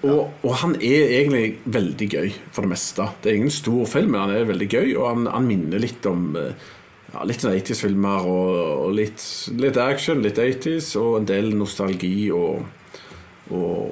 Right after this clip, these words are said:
Speaker 2: og tidsreisegreier. Så
Speaker 1: Ja.
Speaker 2: den, eh, tror jeg du kunne likt sånn i hvert fall ok.
Speaker 1: Ja, det er jeg s-, sikker på. Jeg synes det var
Speaker 2: Og
Speaker 1: funnet
Speaker 2: Ryan
Speaker 1: underholdende.
Speaker 2: Reynolds er jo alltid,
Speaker 1: Ja, ja.
Speaker 2: hallo.
Speaker 1: Han er jo gøy bare han er dratt inn, han. Så, eh, han, han kommer jo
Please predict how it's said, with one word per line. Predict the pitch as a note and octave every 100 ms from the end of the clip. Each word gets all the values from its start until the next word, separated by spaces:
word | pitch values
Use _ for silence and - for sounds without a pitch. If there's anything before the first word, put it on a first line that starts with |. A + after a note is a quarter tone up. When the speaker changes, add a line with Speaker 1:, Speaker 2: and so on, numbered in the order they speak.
| A2+
Speaker 2:
og | A2
tidsreisegreier. | G#2+ - G#2 G#2+ G#2 F#2 F2 E2+ G2
Så | - C3+ -
Speaker 1:
Ja. | G2+
Speaker 2:
den, | - G3 D#4
eh, | D4 C#4 - -
tror | F3 A3+ F#3
jeg |
du | D3+ D3+
kunne | C#3+ C3 F2+
likt | F2+ -
sånn | G#2+ F#2
i |
hvert | A2 F3+
fall | G#2 F2+
ok. | G2 G2 F2+ G#3 - -
Speaker 1:
Ja, | G2+
det | D#3+
er | A3+
jeg | B2+ G2+
s-, | - - G#2
sikker | - - G3
på. | F#3+ G#2+
Jeg | F2+
synes | G2+ F#2
det | G2+
var | F2+ A#2
Speaker 2:
Og | G2
Speaker 1:
funnet | G#2+ F#2 G#2+
Speaker 2:
Ryan | F#2 G2
Speaker 1:
underholdende. | A#2+ B2
Speaker 2:
Reynolds | C3+ F#2 -
er | F2
jo |
alltid, | B1+ - G2+ E2+ - -
Speaker 1:
Ja, | A2+ D3+
ja. | G#2
Speaker 2:
hallo. | A2+ F#2 - - - - - -
Speaker 1:
Han | B2
er | G2+ A2
jo |
gøy | F#2+ G2 G2
bare | E2+
han | G2
er | F2+ F2 F2+
dratt | D2+ - -
inn, | B2
han. | D3 F2 D2
Så, | - G2+ F#2+ F#2
eh, | F#2+ F#2 F#2 F2+ - - D2 -
han, | G#2
han | - G#2+ G2+ G2+
kommer | - A#2
jo | C3